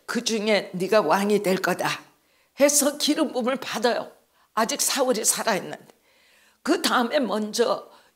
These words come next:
유대 백성의 왕이 헤브론에서 됨으로 말미암아 두 번째 기름 부음을 받아요. 소의 뿔을 가지고서는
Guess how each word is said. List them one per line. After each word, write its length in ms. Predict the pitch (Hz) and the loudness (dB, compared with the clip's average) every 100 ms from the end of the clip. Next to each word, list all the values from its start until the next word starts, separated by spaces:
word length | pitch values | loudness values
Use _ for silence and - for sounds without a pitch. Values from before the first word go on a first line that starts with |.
| 220 | 0
유대 380 | 254 277 339 | 0 4 2
백성의 680 | 339 233 - - 190 180 - - | 2 -2 0 0 0 -4 -6 -2
왕이 480 | 196 214 220 240 240 - - | 0 0 0 -2 -4 -12 -4
헤브론에서 720 | 269 262 269 247 - - 233 | -2 2 2 2 0 0 -2
됨으로 360 | 190 190 214 233 | -2 -6 -6 -4
말미암아 680 | 180 175 151 170 190 196 - - - _ - | -4 -4 -4 -4 -4 -4 -10 -20 -20 _ -4
두 260 | 294 339 330 | 2 2 4
번째 520 | 302 226 - 233 233 | 2 0 0 0 0
기름 360 | - 220 220 | -2 0 0
부음을 380 | - 175 - 226 | 0 -2 -2 -4
받아요. 340 | - - 170 143 _ _ _ _ _ _ _ _ _ - | -4 -6 -8 -12 _ _ _ _ _ _ _ _ _ -2
소의 580 | - 202 240 214 220 | 0 4 4 4 0
뿔을 280 | - 233 240 | -4 2 2
가지고서는 960 | 214 185 190 175 - 185 196 196 185 | 2 -2 0 0 0 -2 -2 -4 -6